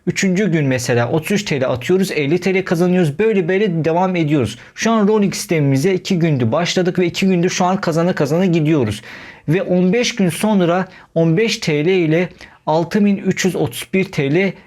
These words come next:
yapmaya çalışacağız. Ve isterseniz mesela diyelim ki yedi güne kadar kazanarak geldiniz ve isterseniz parayı alıp çekilebilirsiniz. Mesela on beş T L ile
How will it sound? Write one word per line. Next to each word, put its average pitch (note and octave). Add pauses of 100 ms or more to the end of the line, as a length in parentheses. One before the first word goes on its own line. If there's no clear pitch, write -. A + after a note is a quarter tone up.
(100)
yapmaya F#3
çalışacağız. C#3+
Ve E3+
isterseniz F3
mesela B2
diyelim C#3+
ki E3 (320)
yedi D#3
güne E3
kadar B2
kazanarak C#3
geldiniz C3+
ve F#3+
isterseniz G3 (340)
parayı F#3
alıp D3+
çekilebilirsiniz. D#3
Mesela A2
on C3
beş D3
T B2+
L C3
ile C#3+